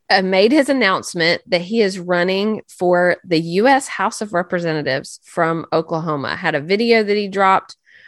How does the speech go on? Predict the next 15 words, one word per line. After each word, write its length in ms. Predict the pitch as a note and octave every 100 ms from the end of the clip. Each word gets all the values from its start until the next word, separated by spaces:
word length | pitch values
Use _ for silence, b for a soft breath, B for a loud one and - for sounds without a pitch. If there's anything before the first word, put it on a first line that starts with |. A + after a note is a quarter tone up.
| b _
on 200 | F3+ F3+
Twitter 640 | F3+ - G3 F#3+ F#3 F#3
and 220 | F3+ C#3+ - b b b -
all 140 | F3+
that. 280 | F3+ F3 -
I 60 | F3+
mean, 240 | F#3+ F#3 -
I, 240 | G3 B3 - -
I 100 | F4
sat 300 | - B3 -
there 100 | G3+
and 160 | G3
thought, 300 | F3+ E3 C#3 _ -
"This 240 | C4+ A#4+
is, 320 | D4+ G#3+ G3